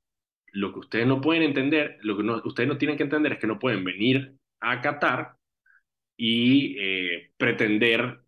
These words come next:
eh, no entender cómo pensamos nosotros y no amoldarse a lo que nosotros pensamos". Entonces están esas dos versiones, digamos, o sea,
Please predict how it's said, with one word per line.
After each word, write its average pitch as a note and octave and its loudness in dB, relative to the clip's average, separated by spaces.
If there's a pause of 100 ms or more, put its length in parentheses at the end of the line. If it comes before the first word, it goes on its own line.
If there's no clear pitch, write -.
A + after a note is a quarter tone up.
(240)
eh, A2+ -4
no C3 2 (200)
entender A2+ -2 (100)
cómo B2 -4
pensamos A2 -4
nosotros A2 -4
y - -2
no F#2 -4
amoldarse F#2+ -4
a G2+ -2
lo G2 -6
que E2+ -12
nosotros E2 -16
pensamos". - -10 (1160)
Entonces C#3 2
están C3 2
esas C#3 2
dos D3 6
versiones, C3 2
digamos, F2+ -8
o F#2+ -10
sea, E2+ -10